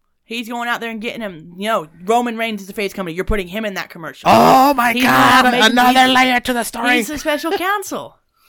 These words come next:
Speaker 2: Yeah,
Speaker 1: And
Speaker 2: but
Speaker 1: then he
Speaker 2: see
Speaker 1: goes and tells Roman, "You go, these are the places we gotta do. This is what they paid."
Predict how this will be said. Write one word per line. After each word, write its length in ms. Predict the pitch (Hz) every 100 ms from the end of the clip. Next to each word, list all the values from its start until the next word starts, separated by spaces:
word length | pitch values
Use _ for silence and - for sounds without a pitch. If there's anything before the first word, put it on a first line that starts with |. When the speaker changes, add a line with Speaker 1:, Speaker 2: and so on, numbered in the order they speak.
| _ _ _ _ _ _
Speaker 2:
Yeah, 180 | - 147
Speaker 1:
And 60 | 165
Speaker 2:
but 100 | 202
Speaker 1:
then 100 | 233
he 60 |
Speaker 2:
see 60 | 240
Speaker 1:
goes 120 | 233
and 80 | 233
tells 220 | 247 220
Roman, 280 | 254 254 226
"You 120 | 214
go, 100 | - 180
these 200 | 220 214
are 40 |
the 80 | 220
places 340 | 233 220 202
we 100 | 196
gotta 220 | 202 196
do. 360 | 185 226 - - _ _ _ -
This 180 | 196 214
is 80 | 208
what 120 | 202
they 120 | 196
paid." 420 | 208 202 147 151